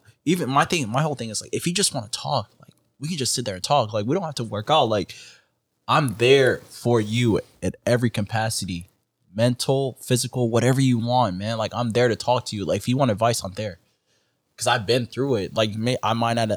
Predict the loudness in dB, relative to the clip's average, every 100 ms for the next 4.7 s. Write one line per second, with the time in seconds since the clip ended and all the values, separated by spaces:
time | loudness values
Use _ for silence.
0 | -2 -2 0 0 0 0 0 -4 -8 -12
1 | -10 -10 -12 -8 -4 -4 -4 -12 -14 -8
2 | -4 -2 -2 -2 -4 -4 -2 -2 0 0
3 | 0 -2 -2 -4 -4 -4 -4 -6 -6 -4
4 | -2 -2 -4 -6 -8 -8